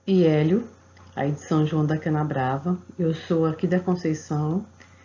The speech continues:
Hoje com vocês do sexto ano, pra nossa primeira aula do mês de abril, é, onde tem nesse primeiro capítulo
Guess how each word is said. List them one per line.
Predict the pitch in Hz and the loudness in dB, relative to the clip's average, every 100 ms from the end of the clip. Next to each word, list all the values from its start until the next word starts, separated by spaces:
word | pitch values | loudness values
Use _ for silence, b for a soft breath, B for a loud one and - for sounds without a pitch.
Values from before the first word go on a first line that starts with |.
| b b b 180 | b b b 4
Hoje | 185 196 | 6 6
com | 208 190 | 6 6
vocês | 196 208 202 180 | 6 8 6 6
do | |
sexto | 190 - 233 240 - 226 | 2 4 4 4 4 6
ano, | 180 160 165 180 | 6 6 6 4
pra | 185 170 | 4 2
nossa | 170 180 | 2 -2
primeira | 185 202 202 196 208 226 214 | 0 4 6 8 6 6 6
aula | 180 170 170 185 214 285 - b b b - | 4 4 4 4 2 -2 -8 b b b 2
do | 175 | 6
mês | 180 175 170 | 8 6 6
de | |
abril, | 214 220 156 151 139 - - - b b b b b b | 4 4 4 4 2 -6 -20 -20 b b b b b b
é, | 160 156 151 151 | 2 6 6 6
onde | 156 160 160 | 4 4 2
tem | - 165 156 | 2 4 4
nesse | 156 - | 4 0
primeiro | - 165 185 208 | 2 4 6 4
capítulo | 180 175 196 208 208 170 151 | 2 4 6 6 4 0 0